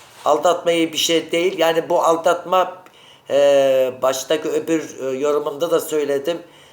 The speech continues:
Çekirge bir zıplar, iki zıplar, üçüncüsünde yakalanırsınız. Bunda sıkıntı yaşarsınız. O yüzden, e, çok, e, bu işlerle fazla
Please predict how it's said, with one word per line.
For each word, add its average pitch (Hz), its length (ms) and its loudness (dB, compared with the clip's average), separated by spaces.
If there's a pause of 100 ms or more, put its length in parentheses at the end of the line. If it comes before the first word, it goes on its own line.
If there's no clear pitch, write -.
(120)
Çekirge 165 600 -2
bir 175 60 -8
zıplar, 151 420 0
iki 143 200 -8
zıplar, 151 380 -2
üçüncüsünde 143 680 -6
yakalanırsınız. 147 1080 -2 (800)
Bunda 135 280 -2
sıkıntı 151 440 -6
yaşarsınız. 131 920 -2 (400)
O 156 140 2
yüzden, 156 580 -2 (100)
e, 123 400 0 (180)
çok, 180 300 -6
e, - 40 -10 (1000)
bu 147 180 -4
işlerle 147 760 2
fazla 135 680 0